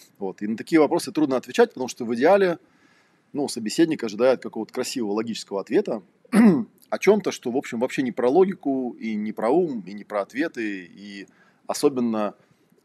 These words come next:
трудно донести это до того, кто не в теме, да, это как там, ну,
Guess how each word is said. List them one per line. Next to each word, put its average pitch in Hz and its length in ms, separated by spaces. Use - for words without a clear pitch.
трудно 135 300
донести 117 380
это 107 120
до 98 300
того, 117 260
кто 113 220
не 110 180
в - 80
теме, 98 340
да, 101 240
это 92 200
как 92 200
там, 87 200
ну, 135 180